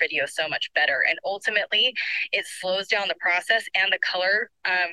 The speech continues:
grade that it comes with when you try to convert it over to a regular editing program. While obviously people do release four K videos and, you know, you can grade to make that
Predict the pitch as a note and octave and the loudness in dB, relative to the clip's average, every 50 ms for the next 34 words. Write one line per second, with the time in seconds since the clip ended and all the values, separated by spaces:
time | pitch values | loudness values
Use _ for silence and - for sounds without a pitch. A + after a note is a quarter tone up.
0 | - - F#3+ F#3+ F#3+ F#3+ - F#3+ G#3 - - - - F3+ F3+ F3 F3 - - G3+ | -2 2 2 4 4 4 2 2 2 2 2 0 0 0 0 0 -4 -4 0 0
1 | G3+ A3 G#3+ - - - - F#3 E3+ E3 E3 D#3+ D#3+ F#3+ F3+ D#3+ - - - E3 | 2 2 0 -2 -6 -4 -4 -4 -4 -2 -4 -2 0 2 2 2 2 0 -2 -4
2 | E3 E3 E3+ - - - E3+ D#3+ E3+ - - F3 E3+ D#3 - D#3 - - E3 D3+ | -2 0 0 0 0 0 -2 -2 -2 -2 -2 -2 -2 0 0 0 0 0 -2 -2
3 | D#3 D#3 D3+ D3+ - - - - F#3 F#3+ G3+ G3+ A3+ A3+ A3+ - A#3+ A#3 A#3 A#3+ | 0 0 0 0 -2 -4 -2 0 2 2 2 2 0 -2 -2 -2 -2 0 2 4
4 | C4 C4 C4+ C#4 C#4+ - - - - - - - - - - - A3+ G#3+ G#3 G#3 | 4 4 4 2 -2 -2 -4 -2 -2 -4 -4 -4 -6 -6 -2 -2 0 2 2 0
5 | - - G#3+ G#3 - G#3+ G3 F#3 - - - F#3 F3 - - - F#3+ - F3+ F3 | 0 0 0 2 2 2 2 2 0 0 -2 -2 -2 0 0 -2 -2 -2 -6 -6
6 | - F#3 F3+ F3 E3+ E3+ E3+ D#3+ E3 - - - F#3 F3 - - - E3+ D#3 F3 | -4 -4 -4 -2 -2 -2 -2 -4 -4 -6 -6 -4 -4 -4 -4 -2 -2 -2 0 0
7 | F3 E3 E3 E3+ E3 D#3+ D#3+ D#3+ - E3+ D3 - - _ _ - F3 E3+ D3+ D3+ | 0 2 2 2 2 2 0 0 0 -2 -2 -2 -6 _ _ -8 -4 -2 0 0
8 | D#3+ E3+ E3+ - F3+ E3+ D#3 - E3+ F3 F3 E3+ D#3+ - - - D#3+ D#3 D3+ - | 0 0 -2 -2 -2 -4 -4 0 2 4 4 4 2 -2 -4 -4 -2 -2 0 2
9 | - D3 - | 0 0 0